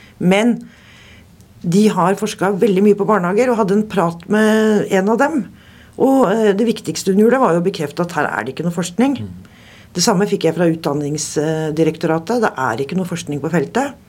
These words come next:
Speaker 1: Og det er jo interessant i seg selv da.
Speaker 2: Mm.
Speaker 1: For at nå synser man jo. Nå kommer de kveldsåpne butikkene.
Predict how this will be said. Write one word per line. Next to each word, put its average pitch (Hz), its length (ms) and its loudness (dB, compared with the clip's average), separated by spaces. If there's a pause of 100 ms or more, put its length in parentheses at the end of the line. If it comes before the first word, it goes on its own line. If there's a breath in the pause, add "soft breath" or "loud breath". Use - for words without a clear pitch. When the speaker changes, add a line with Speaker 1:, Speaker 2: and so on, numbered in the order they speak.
(480 loud breath)
Speaker 1:
Og 175 140 0
det 240 240 0
er 175 220 0
jo 226 100 4
interessant 220 500 -2
i 226 40 -4
seg 247 160 -2
selv 277 180 -4
da. 277 80 -4
Speaker 2:
Mm. 208 120 -4 (380 loud breath)
Speaker 1:
For 233 100 2
at 233 120 0
nå 233 140 4
synser 226 420 2
man 185 160 4
jo. 240 140 4 (760 loud breath)
Nå 226 340 4
kommer 226 240 4
de 233 100 4
kveldsåpne 202 600 2
butikkene. 208 520 0